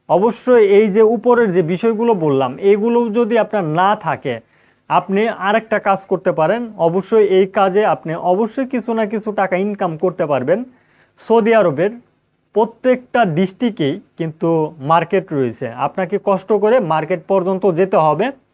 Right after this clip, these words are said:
মার্কেট পর্যন্ত যাওয়ার পর আপনার নিজের কাজ আপনি নিজেই কিন্তু করতে পারবেন। মার্কেটে যাওয়ার পর মার্কেটের যে দরজাগুলো রয়েছে, এগুলো কিন্তু বিশাল বিশাল হয়ে থাকে। যারা সৌদি আরবে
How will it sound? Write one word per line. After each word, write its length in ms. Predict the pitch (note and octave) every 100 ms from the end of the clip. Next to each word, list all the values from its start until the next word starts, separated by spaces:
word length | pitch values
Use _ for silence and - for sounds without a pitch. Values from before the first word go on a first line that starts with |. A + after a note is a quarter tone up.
| _ _ _ _ _
মার্কেট 460 | D3 G3 G#3 A#3+ A#3
পর্যন্ত 500 | A#3 A3 A#3 A3 G#3
যাওয়ার 280 | F#3+ G#3
পর 280 | G#3 D#3+ F#3+
আপনার 380 | G3 F3 F#3 E3+
নিজের 420 | F3 G#3 G#3 B3
কাজ 240 | G#3 F#3 E3+
আপনি 220 | E3+ D#3+
নিজেই 320 | E3+ F#3+ A3
কিন্তু 220 | G3+ G3
করতে 280 | G3 G3 G3+
পারবেন। 400 | E3 C3+ F3+ A#3 - _ _ _
মার্কেটে 520 | C#3 F3+ F#3 G#3+ A3+
যাওয়ার 240 | F#3+ F#3+ F#3+
পর 280 | F#3+ G#3+ A3+
মার্কেটের 680 | E3+ D3 F3 F3 G3 F#3+ F#3+
যে 120 | F3+
দরজাগুলো 720 | C3+ D#3+ F3+ F#3 G3+ D#3 D#3+
রয়েছে, 480 | D#3+ C#3+ C3+ F#3+ G#3 B3 _
এগুলো 320 | - C3+ E3 F3
কিন্তু 180 | F3
বিশাল 420 | C#3+ D3 D#3 F#3+ F#3+
বিশাল 320 | F3+ F3+ D3+
হয়ে 180 | D3+ D3+
থাকে। 340 | D3 C#3+ F#3
যারা 220 | D3 B2+
সৌদি 320 | B2+ E3+ E3
আরবে 300 | D#3+ D3+ E3